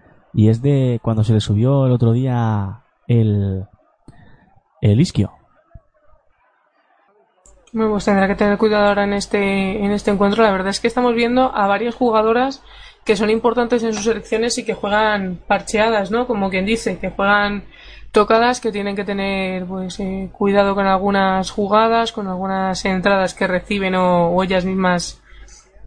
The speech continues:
Speaker 2: al hacerlo y con la fatiga. Y está siendo un mundial un poquito aparatoso, pero bueno, ella está rindiendo bien y esperamos que no les dé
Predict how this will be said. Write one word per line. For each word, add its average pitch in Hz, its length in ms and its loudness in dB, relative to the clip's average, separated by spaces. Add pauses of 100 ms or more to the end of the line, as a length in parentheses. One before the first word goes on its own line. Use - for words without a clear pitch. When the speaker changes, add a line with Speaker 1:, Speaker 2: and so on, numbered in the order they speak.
(120)
Speaker 2:
al 208 140 4
hacerlo 220 400 0
y 196 40 -6
con 196 120 -4
la 196 100 -2
fatiga. 226 520 -2 (760)
Y 202 520 -2
está 180 260 -6
siendo 220 280 -2
un 226 360 -4
mundial 214 500 0
un 214 100 0
poquito 220 440 0
aparatoso, 196 640 0
pero 185 140 -2
bueno, 220 260 -2 (320)
ella 202 380 2
está 208 320 0
rindiendo 202 400 0
bien 220 200 2
y 247 40 2
esperamos 196 400 -2
que 208 80 -2
no 196 100 0
les 190 160 -2
dé 180 640 -2